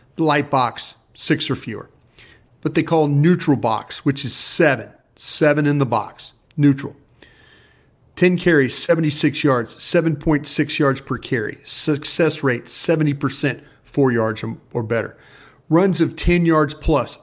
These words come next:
four. So when they had neutral box, when they were, when they should have been able to handle it, it's hat on hat, they had ten carries for seventy-six yards in that time. Stack box, eight or more in the box.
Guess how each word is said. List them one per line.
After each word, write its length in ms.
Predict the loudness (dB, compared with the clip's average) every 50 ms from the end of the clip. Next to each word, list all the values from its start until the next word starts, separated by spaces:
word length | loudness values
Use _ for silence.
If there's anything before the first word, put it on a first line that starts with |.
| _
four. 560 | -20 -16 -6 0 2 2 2 2 -2 -10 -16 _ _ _ _ _ _ _ _ _ _ _ _ _ _ _ _ _ _ _ _ _ _ _ -8
So 180 | -2 0 2
when 120 | 2 2 2
they 120 | 2 2
had 200 | 2 2 2 2
neutral 460 | 2 2 2 2 2 2 2 0 0
box, 460 | 2 2 2 2 2 0 -2 -8 -6
when 120 | -4 -2 0
they 200 | 2 4 4 4
were, 340 | 4 4 4 4 2 -2 -14 -20 _ _ _ _ _ _ _
when 100 | -6 -2
they 160 | 2 2 2 2
should 180 | 2 0 0
have 100 | 0 2
been 140 | 4 4 4
able 180 | 4 4 2 2
to 60 | 2
handle 360 | 2 2 2 2 2 0 0
it, 120 | -2 -2
it's 220 | -2 -2 -2 -4 -4
hat 240 | -2 0 0 0 0
on 140 | 0 0
hat, 420 | 0 0 0 0 -2 -4 -6 -12 -20 _ _ _ _ _ _ _ _ _ _ _ _ -20 -20 _ _ _
they 140 | -2 0 2
had 180 | 2 2 2 0
ten 240 | 0 0 0 0 2
carries 340 | 2 2 4 2 2 0
for 140 | -4 -8 -8
seventy-six 720 | -6 -2 0 0 0 0 -2 -4 -4 -4 -6 -4 -4 -4
yards 360 | -4 -2 -2 -2 -4 -8 -12 -14 _ -8
in 80 | -6 -4
that 180 | -4 -4 -4
time. 220 | -6 -10 -16 -16 -18 -20 -20 -20 -20 -20 -20 -20 _
Stack 680 | -8 -6 -4 -4 -4 0 0 2 2 2 0 -4 -6
box, 400 | -6 -4 -4 -6 -8 -14 -20 -20 _ _ _ _ -2
eight 380 | 0 2 2 2 2 -2 -6 -4 -2
or 160 | 0 0 2
more 340 | 2 4 4 4 4 2 2
in 180 | 2 2 2 2
the 60 | 0
box. 580 | 0 0 0 -2 -2 -6 -10 -14 -16 -16 -18